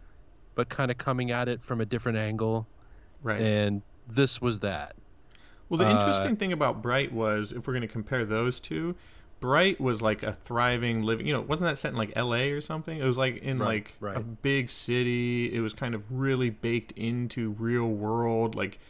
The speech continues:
Speaker 2: the supermarket and going down the street and, like, you know, your neighbors. This one was just a really drab, dreary place that may as well have been purgatory. I don't even know where they were. Some, like, Swedish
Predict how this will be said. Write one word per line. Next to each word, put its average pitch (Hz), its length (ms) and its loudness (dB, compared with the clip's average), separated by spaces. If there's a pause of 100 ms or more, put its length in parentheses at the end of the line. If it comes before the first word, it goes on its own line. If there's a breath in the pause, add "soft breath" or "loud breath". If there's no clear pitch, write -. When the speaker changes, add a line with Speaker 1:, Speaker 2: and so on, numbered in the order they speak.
(200 soft breath)
Speaker 2:
the 123 80 -6
supermarket 107 640 -2
and 104 100 -6
going 135 200 -2
down 170 140 -4
the 175 60 -6
street 175 460 -6
and, 110 160 -4
like, 117 180 -6
you 147 80 -4
know, 123 220 -2 (240 soft breath)
your 147 100 0
neighbors. 117 680 0 (440 soft breath)
This 160 240 0
one 127 220 2
was 104 100 0
just 113 200 -6
a 110 80 -2
really 113 520 0
drab, 104 560 0
dreary 107 480 2
place 107 440 -2
that 98 200 -8 (120)
may 127 220 2
as 110 120 0
well 107 140 2
have 101 80 -2
been 95 160 -4
purgatory. 104 840 -4
I 120 40 -6
don't 117 160 -2
even 104 120 -2
know 98 120 -6
where 101 260 0
they 104 140 -4
were. 101 320 -4
Some, 107 340 -4
like, 104 220 -6 (280)
Swedish - 680 -6